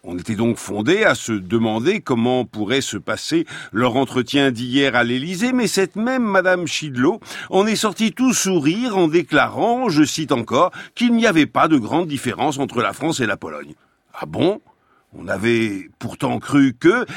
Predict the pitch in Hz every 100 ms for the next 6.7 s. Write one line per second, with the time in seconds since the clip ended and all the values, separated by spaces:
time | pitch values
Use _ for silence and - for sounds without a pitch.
0 | - 254 226 214 254 269 247 202 254 269
1 | 262 269 233 226 254 254 226 196 - 190
2 | 208 208 185 185 180 180 175 214 262 -
3 | - - - - 170 - - 226 196 131
4 | 113 110 104 160 - 98 85 101 156 -
5 | _ - 117 - - 185 - 90 80 104
6 | 82 - - - - -